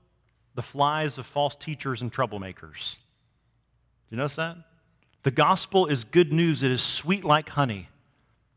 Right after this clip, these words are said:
And when there's honey, what should we expect? Some flies.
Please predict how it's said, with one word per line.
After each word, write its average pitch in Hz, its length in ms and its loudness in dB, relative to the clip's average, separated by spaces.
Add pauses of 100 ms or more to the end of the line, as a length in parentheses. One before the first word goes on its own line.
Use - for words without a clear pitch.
(520)
And 131 140 2
when 151 80 6
there's 139 200 2
honey, 202 300 4
what 175 200 0
should 170 140 -4
we 175 120 2
expect? 180 480 0 (880)
Some 123 220 -8
flies. 98 760 -4